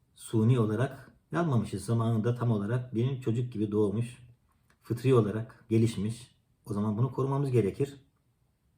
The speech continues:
Eski zaman gibi bu kadar tazikatın tesiriyle meyusiyet ve mahvolmak şanından olmayan hamiyeti İslamiye o kadar galeyana gelmiş ki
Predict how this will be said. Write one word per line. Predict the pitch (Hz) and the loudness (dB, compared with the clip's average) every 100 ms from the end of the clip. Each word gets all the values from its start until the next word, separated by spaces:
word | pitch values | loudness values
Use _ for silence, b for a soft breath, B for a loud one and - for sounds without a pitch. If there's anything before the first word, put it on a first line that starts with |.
| _ _ _ b b b b - | _ _ _ b b b b -2
Eski | 120 - | -2 0
zaman | 127 135 160 | 2 4 4
gibi | 160 139 107 | 4 4 4
bu | 131 | 2
kadar | 131 139 - | 0 0 0
tazikatın | 127 120 127 123 123 123 | 2 4 4 2 2 2
tesiriyle | 123 120 113 131 160 156 | 4 2 2 2 4 4
meyusiyet | 120 113 123 123 147 151 117 | 4 4 4 2 2 0 2
ve | |
mahvolmak | 110 135 151 135 113 - | 0 2 2 2 0 0
şanından | 113 117 120 135 | 0 2 2 2
olmayan | 123 170 135 107 | 2 2 2 0
hamiyeti | 101 110 117 147 139 | -2 -2 2 0 0
İslamiye | 120 - 113 104 107 143 170 b b b b b b - | -2 0 -2 0 -2 -2 -4 b b b b b b -4
o | 165 | -2
kadar | 147 127 | 0 0
galeyana | 120 117 110 107 | 4 4 4 2
gelmiş | 101 95 90 87 - | 0 -2 -2 -8 -4
ki | 156 | -4